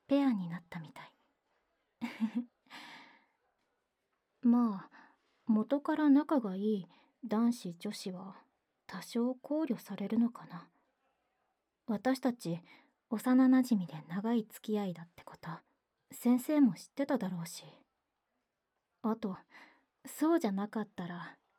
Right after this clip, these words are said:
制度が始まる前から付き合ってる人たちがかわいそうだしね。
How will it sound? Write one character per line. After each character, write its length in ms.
制 280
度 120
が 100
始 280
ま 140
る 80
前 240
か 120
ら 180
付 160
き 100
合 60
っ 20
て 160
る 80
人 220
た 120
ち 120
が 160
か 160
わ 140
い 60
そ 180
う 40
だ 80
し 220
ね。 260